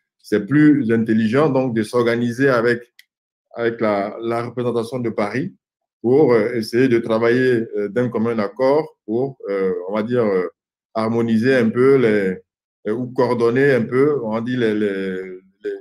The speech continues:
les militants qui veulent, qui veulent partir, euh, qui veulent partir, euh, donc, pour, euh, l'accueil du président Gbagbo.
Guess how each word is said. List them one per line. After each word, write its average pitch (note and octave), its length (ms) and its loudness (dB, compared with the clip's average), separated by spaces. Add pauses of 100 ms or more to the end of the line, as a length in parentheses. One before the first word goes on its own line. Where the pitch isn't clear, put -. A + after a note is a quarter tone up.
(220)
les G#2+ 80 -20
militants A2 480 -4
qui - 140 -18
veulent, B2 280 2
qui - 120 -16
veulent A#2 160 -4
partir, A#2 400 -4
euh, F#2+ 240 2 (320)
qui - 80 -16
veulent A2+ 160 -4
partir, A#2 460 -8
euh, G2+ 60 0
donc, A2+ 260 -4
pour, A#2 360 0
euh, G2 140 -2
l'accueil A2+ 320 -4
du G#2+ 120 -2
président G#2 340 -4
Gbagbo. F#2+ 340 -2